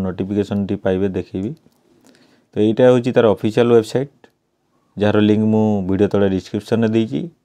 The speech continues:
ଏସ୍ ଆଇ ଡି ଏ ସି ଓଡ଼ିଶା ଡଟ୍ ଓ ଆର୍ ଜି ଡଟ୍ ଇନ୍। ଏଥିରେ ଆପଣ କ୍ଲିକ୍ କଲେ,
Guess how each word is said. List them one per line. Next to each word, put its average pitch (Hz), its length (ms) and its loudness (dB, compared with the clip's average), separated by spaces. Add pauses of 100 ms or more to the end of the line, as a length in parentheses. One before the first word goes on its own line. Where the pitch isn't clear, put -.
(140)
ଏସ୍ 98 280 -6
ଆଇ 101 160 0
ଡି 98 140 -2 (140)
ଏ 95 40 -2
ସି 123 220 -10 (440)
ଓଡ଼ିଶା 95 320 -4 (160)
ଡଟ୍ 123 200 2
ଓ 104 100 -2
ଆର୍ 92 160 0
ଜି 95 140 -4
ଡଟ୍ 90 280 -6
ଇନ୍। 160 140 -6 (760)
ଏଥିରେ 110 180 0
ଆପଣ 110 280 0
କ୍ଲିକ୍ 98 320 -2
କଲେ, 98 260 -2